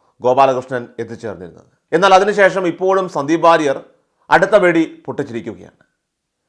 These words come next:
വരാൻ പോകുന്ന കോർപ്പറേഷൻ തെരഞ്ഞെടുപ്പിൽ ബി ജെ പിയുടെ അടുത്ത ലക്ഷ്യം അത് തിരുവനന്തപുരം, തൃശൂർ എന്നീ കോർപ്പറേഷനാണെന്നും അതോടൊപ്പം തന്നെ ഏതാനും ചില മുനിസിപ്പാലിറ്റികളും അവർക്ക് മുന്നിൽ ഇപ്പോൾ ലക്ഷ്യമായിട്ടുണ്ട്.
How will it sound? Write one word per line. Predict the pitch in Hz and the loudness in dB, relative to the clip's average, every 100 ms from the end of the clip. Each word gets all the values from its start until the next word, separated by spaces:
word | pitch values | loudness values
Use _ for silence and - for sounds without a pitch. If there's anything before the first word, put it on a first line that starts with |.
| _ _ 139 | _ _ 0
വരാൻ | 156 156 | 0 2
പോകുന്ന | 156 156 156 | -2 0 -2
കോർപ്പറേഷൻ | 151 143 156 151 147 | -2 -4 -6 -4 -6
തെരഞ്ഞെടുപ്പിൽ | 139 147 151 117 139 _ _ _ _ | -2 -4 -4 -10 -12 _ _ _ _
ബി | 127 | -6
ജെ | 143 156 | 0 0
പിയുടെ | 156 160 156 | 0 0 2
അടുത്ത | 143 135 143 | 2 2 -2
ലക്ഷ്യം | 139 127 - 117 87 - | -4 -4 -6 -12 -8 -2
അത് | 190 165 165 - | 2 2 0 -8
തിരുവനന്തപുരം, | 147 160 165 160 160 160 - - | -4 -2 0 2 0 -2 -8 -4
തൃശൂർ | 143 147 160 143 | -4 -2 -4 -2
എന്നീ | 147 147 | -6 -8
കോർപ്പറേഷനാണെന്നും | 135 135 147 147 135 120 131 120 95 135 _ _ _ _ | -8 -6 -4 -6 -6 -4 -4 -8 -16 -20 _ _ _ _
അതോടൊപ്പം | - 180 170 170 233 220 | 2 4 4 2 2 2
തന്നെ | 165 156 160 - | 0 -2 -6 -4
ഏതാനും | 147 175 180 180 170 | 0 2 2 0 -4
ചില | 165 165 - - _ 135 | 0 0 0 -16 _ -10
മുനിസിപ്പാലിറ്റികളും | 170 208 - 190 185 170 160 110 - _ _ 123 | -10 -10 0 2 2 0 -2 -4 -10 _ _ -2
അവർക്ക് | 139 139 | -2 -2
മുന്നിൽ | 135 135 131 | -6 -6 -6
ഇപ്പോൾ | 127 131 127 - | -6 -8 -8 -8
ലക്ഷ്യമായിട്ടുണ്ട്. | 120 117 127 110 101 92 - _ | -10 -10 -12 -8 -8 -10 -16 _